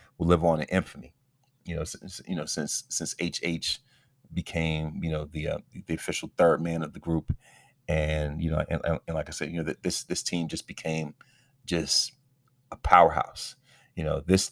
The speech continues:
you know, th-, this faction were pioneers because they gave us everything that we love in wrestling today.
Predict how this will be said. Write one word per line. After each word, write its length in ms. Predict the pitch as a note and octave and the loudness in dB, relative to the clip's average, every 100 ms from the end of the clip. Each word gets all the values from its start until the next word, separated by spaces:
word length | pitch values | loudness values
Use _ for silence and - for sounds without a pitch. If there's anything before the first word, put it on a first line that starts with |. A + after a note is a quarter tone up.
| - - | -10 -8
you 160 | F#2 | -4
know, 100 | D#2+ | -4
th-, 140 | D#2 E2+ | -4 0
this 180 | G2 | 0
faction 600 | - E2+ D#2+ - E2 D#2 - _ - - - _ _ _ | 6 6 6 4 -6 -6 -10 _ -20 -20 -20 _ _ _
were 100 | - | -8
pioneers 520 | - F2+ F2 F2 E2 | 6 6 6 4 2
because 540 | - E2 F2 D#2+ D#2+ D#2 | -2 -2 4 4 2 2
they 160 | E2+ | 0
gave 260 | E2 F2 D#2+ | 2 2 2
us 240 | D#2+ - - | 0 -2 0
everything 460 | F2 F2 F2 E2+ | 0 0 -2 -2
that 160 | D#2+ D2+ | -2 -2
we 140 | D#2+ D2+ | -4 -2
love 280 | E2 D#2+ | 0 0
in 100 | D#2 | -2
wrestling 360 | D2+ D#2 - D#2 | -4 -4 -4 -10
today. 420 | - - - - | -12 -8 -6 -6